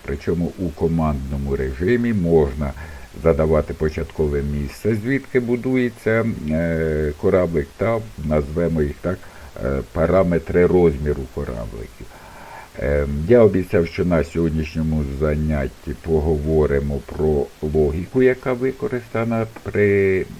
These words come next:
складанні програми. Ну, пропоную перейти на платформу Sketchpad.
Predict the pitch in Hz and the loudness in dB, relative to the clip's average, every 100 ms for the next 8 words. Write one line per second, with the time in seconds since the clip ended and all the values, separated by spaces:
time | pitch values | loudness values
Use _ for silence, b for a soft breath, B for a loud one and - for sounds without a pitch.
0 | - 76 - 87 85 82 80 78 82 - | -12 -12 -4 -2 0 0 -2 -4 -6 -4
1 | 80 76 71 B B B B B B 82 | -6 -6 -8 B B B B B B -6
2 | 117 156 - 110 104 - 95 101 107 90 | -2 -2 0 4 4 4 2 4 4 4
3 | 78 - 82 80 78 85 80 82 78 73 | 2 0 2 2 2 0 2 0 -2 -6
4 | 67 - 87 82 71 71 65 - - 82 | -6 -6 -2 0 0 -4 -8 -16 -6 -2
5 | 73 65 - - 76 67 71 | -2 -4 -12 -12 -6 -4 -4